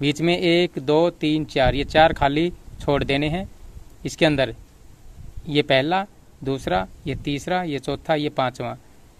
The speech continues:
ये छठा, यानी कि एक से छः में डालना है इसको। एक से छः में ये एक राउंड डालना है, एक से आठ में ये दो राउंड डालने हैं, ये एक से दस में एक राउंड डालना है।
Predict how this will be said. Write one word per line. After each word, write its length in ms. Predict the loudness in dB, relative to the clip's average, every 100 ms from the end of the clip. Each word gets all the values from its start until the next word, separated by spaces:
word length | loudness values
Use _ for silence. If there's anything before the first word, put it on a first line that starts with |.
| -6
ये 60 | -4
छठा, 320 | -2 -2 0
यानी 260 | 0 -2 -2
कि 160 | 2
एक 180 | 2 2
से 140 | 0 -2
छः 200 | 0 2
में 100 | 2
डालना 280 | 2 2 -2
है 60 |
इसको। 300 | -4 -2 -4 -4 -10 0
एक 220 | 2 2
से 140 | 0 -4
छः 240 | -2 0
में 120 | 0
ये 140 | 0 0
एक 200 | 0 2
राउंड 240 | 2 2 4
डालना 300 | 4 2 -2
है, 260 | -4 -6 -10 -18 -20 -6
एक 220 | 0 0 0
से 180 | 2 6
आठ 260 | 6 4
में 300 | 0 -2 -2 -8 -18 -20 -20 -6
ये 140 | -2 2
दो 200 | 4 6
राउंड 280 | 6 4
डालने 340 | 4 4 2 -4
हैं, 260 | -4 -6 -8 -14 -14 -16 -16 -6
ये 120 | -4 0 2
एक 180 | 0 0
से 340 | 2 2 2 -4 -12 -14 -12 -14 -14 -16 -14 2
दस 240 | 4 4
में 240 | 2 0 -2 -10 -20 -20 -18 -18 -4 2
एक 200 | 4 4
राउंड 260 | 2 2
डालना 300 | 0 0 -4
है। 160 | -8